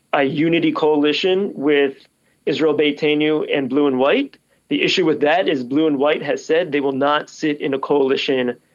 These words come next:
with, uh, Prime Minister Netanyahu. Also, you saw an op-ed this past week from Prime Minister Netanyahu saying that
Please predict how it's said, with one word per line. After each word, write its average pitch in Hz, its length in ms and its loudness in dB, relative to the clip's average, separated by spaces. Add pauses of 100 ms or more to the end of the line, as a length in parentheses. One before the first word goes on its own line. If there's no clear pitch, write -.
(160)
with, 131 460 0
uh, 120 460 2
Prime 139 140 -2
Minister 127 260 -4
Netanyahu. 117 580 -4 (720)
Also, 165 380 2
you 156 220 0
saw 156 300 2
an 151 160 0
op-ed 151 680 0
this 135 160 -2
past 139 340 -2
week 156 380 -2 (140)
from 135 500 0
Prime 151 260 0
Minister 143 320 0
Netanyahu 127 720 0 (280)
saying 143 580 0
that 131 540 0